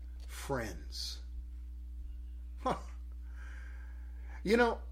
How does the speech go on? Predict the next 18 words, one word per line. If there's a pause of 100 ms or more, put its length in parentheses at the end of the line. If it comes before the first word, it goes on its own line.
(400)
when
Jesus (720)
decides
to
call
you
his
friend, (1160)
you've
got
a
friend
in
high
places. (800)
<laughs>
In
fact,